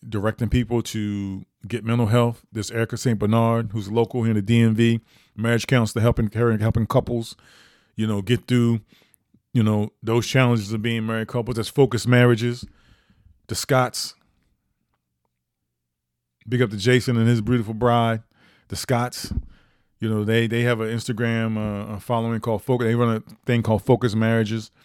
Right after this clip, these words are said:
where they focus on people's marriages. You know, Jason goes out and, and they actually, he performs wedding ceremonies. They give, m-, you know, families marital counseling, stuff like that. But there's a mental piece in that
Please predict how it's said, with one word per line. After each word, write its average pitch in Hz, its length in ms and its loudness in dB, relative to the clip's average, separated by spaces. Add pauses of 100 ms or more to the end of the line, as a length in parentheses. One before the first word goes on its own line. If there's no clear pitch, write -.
(380)
where 110 100 -6
they 113 80 0
focus 120 360 0
on 113 100 4
people's 120 260 2
marriages. 107 600 0
You 104 80 -10
know, 98 240 -10 (120)
Jason 117 380 -6
goes 113 260 2
out 117 100 0
and, 110 80 0 (180)
and 104 100 -4
they 110 180 0
actually, 117 300 -2
he 127 80 -2
performs 127 380 -2
wedding 135 220 4
ceremonies. 107 580 0 (240)
They 110 80 -6
give, 110 300 0 (120)
m-, 113 120 -6 (180)
you 131 120 0
know, 110 120 -2
families 120 480 0
marital 117 260 4
counseling, 120 440 2
stuff - 260 -4
like 110 180 -4
that. 143 240 0 (680)
But 147 100 6
there's 143 180 8
a 147 80 8
mental 208 260 6
piece 151 300 4
in 117 80 -2
that 90 180 -6